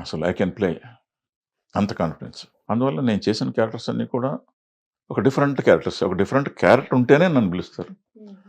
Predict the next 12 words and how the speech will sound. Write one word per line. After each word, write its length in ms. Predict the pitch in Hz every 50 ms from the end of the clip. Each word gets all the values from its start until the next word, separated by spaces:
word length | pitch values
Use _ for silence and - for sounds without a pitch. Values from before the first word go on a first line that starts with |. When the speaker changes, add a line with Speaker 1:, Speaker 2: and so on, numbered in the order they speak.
| _ _ _ _ _ - - -
Speaker 1:
So, 60 | - -
ఆ 80 | 107 110
కాన్ఫిడెన్స్ 560 | - 123 120 120 117 120 120 110 101 - -
వాళ్ళకి 320 | 92 95 107 113 - -
వచ్చింది, 320 | 107 101 - 110 101 127 143
మనకి 280 | 120 92 92 - -
వచ్చింది. 360 | 76 71 - - - - -
Speaker 2:
హ్మ్. 600 | - _ _ _ _ _ _ _ _ _ 208 190 175 175 190 202 _ _ _ _ _ _ _ _ _ _ -
Speaker 1:
అయితే 240 | 123 120 - 156 143
ఇంకోటి 280 | 139 127 135 135 - 147
ఏంటంటే, 600 | 143 151 143 127 127 160 175 247 220 135 101 - -
ఇక్కడ 220 | - - 104 95